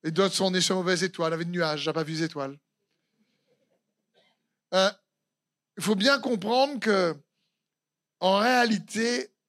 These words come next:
non. Même si, écoute bien ceci, même si toi et moi, on ne peut pas contrôler ce qui se passe dans notre vie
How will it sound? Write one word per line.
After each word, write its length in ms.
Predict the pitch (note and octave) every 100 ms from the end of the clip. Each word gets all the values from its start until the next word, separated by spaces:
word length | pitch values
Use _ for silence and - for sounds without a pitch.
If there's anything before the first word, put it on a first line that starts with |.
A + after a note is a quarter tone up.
| -
non. 460 | F3+ G#3+ B3+ F#3 B2+ _ _ _ _ _ _ _ _ _ _ _ - E3
Même 320 | A3 D#4 C#4
si, 320 | - - A#3+ C4+
écoute 240 | - F3+
bien 180 | D#3 F3+
ceci, 440 | D#3 D3+ - - _ _ _ _ - - -
même 260 | F#3 C4+
si 180 | - G3+
toi 240 | - G3+ F3+
et 40 |
moi, 520 | E3+ F3 F#3 G3+ F#3+ _ _ _ _ _ _ -
on 120 | F3
ne 60 |
peut 180 | E3+ F3
pas 500 | - F3+ E3+ D#3+ - _ _ _ -
contrôler 920 | F#3 F3+ - F3+ F3+ F3+ F#3+ F3 C#3+
ce 100 | -
qui 100 | D3
se 100 | -
passe 280 | E3+ D#3+ D3
dans 80 |
notre 260 | D3+ C#3 D3
vie 320 | C3+ D3 C#3+